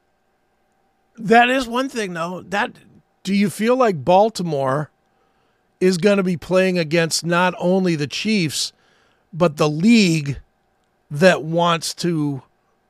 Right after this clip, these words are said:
pump up the Chiefs because of the money that they get from Pfizer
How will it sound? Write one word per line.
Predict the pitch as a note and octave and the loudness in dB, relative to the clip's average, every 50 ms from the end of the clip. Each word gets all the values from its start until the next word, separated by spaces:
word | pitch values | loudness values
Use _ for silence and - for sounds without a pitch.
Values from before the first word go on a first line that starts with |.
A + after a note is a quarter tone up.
| _ _ _ _ _ _ _ _ _ - | _ _ _ _ _ _ _ _ _ -12
pump | - - G#3+ G3 D#3+ - - | -2 2 2 2 2 2 2
up | - F#3+ G3+ - _ - | 4 4 4 2 _ -10
the | - G#2+ | -12 -10
Chiefs | - - - - G#2+ F#2 F2 E2+ - - - - - _ _ _ _ _ _ _ _ _ _ - - - - _ | -10 -10 -12 -12 -12 -12 -14 -14 -14 -14 -14 -14 -16 _ _ _ _ _ _ _ _ _ _ -20 -20 -20 -14 _
because | - F3 D#3+ - - F#3+ F#3 F3 D3+ | -4 -4 -4 0 2 4 4 4 2
of | E3+ D#3+ C#3 | 0 -2 -2
the | D3 D#3 | -4 -4
money | D3+ D3+ D3+ D3 C#3+ C#3 | -2 0 0 0 -2 -2
that | C3 C#3 - | -4 -4 -4
they | C3+ C3 B2 | -4 -4 -2
get | C3 B2+ B2 - | -2 -4 -4 -4
from | - B2 A#2+ | -4 -6 -6
Pfizer | G#2 - C#3 A#2+ A#2+ A#2+ A2+ G#2+ G#2+ A2 G#2+ | -4 -2 0 2 2 2 0 0 -2 -4 -4